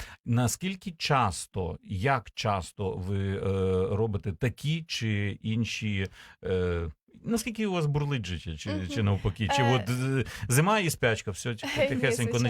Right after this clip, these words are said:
Speaker 1: чіпай мене, я хочу спати.
Speaker 2: Ми стараємось проводити такі заходи, е... Місячно, тобто кожен місяць. У нас дуже-дуже багато ідей, але <laughs>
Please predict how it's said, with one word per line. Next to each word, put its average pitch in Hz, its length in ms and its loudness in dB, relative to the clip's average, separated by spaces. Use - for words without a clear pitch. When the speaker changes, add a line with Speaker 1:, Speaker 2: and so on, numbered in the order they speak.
Speaker 1:
чіпай 135 200 4
мене, 117 180 2
я 107 80 2
хочу 107 220 -2
спати. - 340 -2
Speaker 2:
Ми 262 180 -2
стараємось 247 600 -2
проводити 233 680 -4
такі 240 260 -6
заходи, 233 640 -2
е... 233 400 -2
Місячно, 277 520 -4
тобто 269 240 -6
кожен 247 300 -4
місяць. 269 340 -6
У 254 60 -8
нас 247 340 -4
дуже-дуже 240 840 -2
багато 240 380 0
ідей, 240 400 0
але 277 220 2
<laughs> 254 60 -4